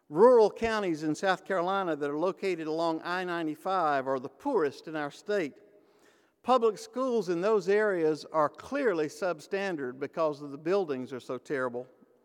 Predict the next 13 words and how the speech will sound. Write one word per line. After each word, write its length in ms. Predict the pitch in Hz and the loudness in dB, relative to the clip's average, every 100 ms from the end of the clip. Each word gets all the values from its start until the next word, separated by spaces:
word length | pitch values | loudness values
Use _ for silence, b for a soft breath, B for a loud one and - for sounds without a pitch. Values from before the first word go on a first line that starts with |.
| _ b b b b b b b b b b _ _ _ _ _ - | _ b b b b b b b b b b _ _ _ _ _ -4
The 140 | 165 | 0
rural 640 | 175 247 277 214 196 202 - | 8 8 10 8 6 0 -16
school 340 | - 262 277 233 | -8 -2 0 4
districts 500 | 202 196 208 190 - | 4 4 0 -2 0
are 220 | 185 175 | 2 2
suing 540 | - 302 320 226 170 | 0 -2 2 2 2
the 80 | 160 | -2
state 320 | - 220 208 | -2 0 0
of 80 | 196 | 0
South 320 | 220 202 - | -2 -2 -2
Carolina 580 | 226 196 214 254 175 117 - - | 0 0 0 -2 -2 -6 -16 -10
right 320 | 160 156 139 | 2 2 2
now, 340 | 151 156 185 | 0 -2 -2